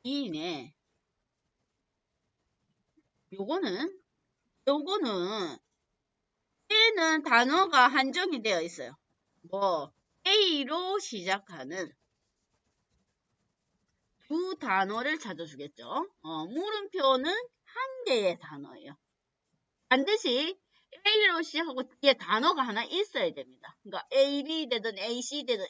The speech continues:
에이디 되든, 어? 그런 게 다 있어야 된다 이 말이에요. 어, 단어가 반드시 있어야 됩니다. 별표는 없는 것 찾아줍니다.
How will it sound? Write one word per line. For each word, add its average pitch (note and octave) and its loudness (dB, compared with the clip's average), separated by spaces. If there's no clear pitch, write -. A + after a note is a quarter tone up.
에이디 A#3 -6
되든, E3 -10
어? D4 -18
그런 F4 -2
게 D#4+ 0
다 A#3 2
있어야 D#4+ 2
된다 G#3+ -4
이 C#4+ -6
말이에요. A#3+ -4
어, G#3+ 0
단어가 A#3+ 2
반드시 E3+ -10
있어야 C#4 -10
됩니다. - -20
별표는 B3+ 4
없는 D#4 0
것 E4 -6
찾아줍니다. D3 -4